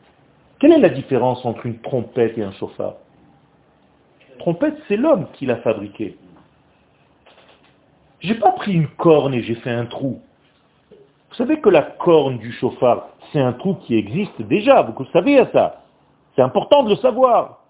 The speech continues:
Ta question va aider à ça. Les gens pensent que c'est une corne fermée, un os, dans lequel tu prends une perceuse,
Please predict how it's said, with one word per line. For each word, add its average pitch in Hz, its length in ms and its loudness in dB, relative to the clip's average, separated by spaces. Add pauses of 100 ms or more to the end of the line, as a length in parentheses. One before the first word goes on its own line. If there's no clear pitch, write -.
Ta 127 80 -4
question 170 360 -4
va 180 140 2
aider 196 220 0
à 226 200 2
ça. - 260 -8 (540)
Les 151 140 0
gens 233 160 2
pensent 269 260 2
que 226 100 -4
c'est 208 160 -4
une 185 140 -6
corne 165 500 0
fermée, 143 540 -4 (200)
un 151 180 0
os, 143 400 -2 (600)
dans 196 160 4
lequel 220 340 2
tu 202 120 -10
prends 220 200 -2
une 196 160 -2
perceuse, 190 600 -2